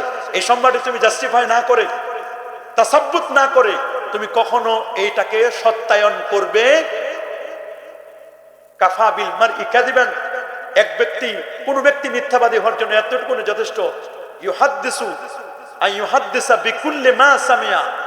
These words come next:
কাফা বিল মারই কাযিবান আন ইউহাদ্দিসা বিকুল্লি মা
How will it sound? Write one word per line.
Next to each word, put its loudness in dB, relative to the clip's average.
কাফা 4
বিল 0
মারই 2
কাযিবান 4
আন 2
ইউহাদ্দিসা 2
বিকুল্লি 0
মা 6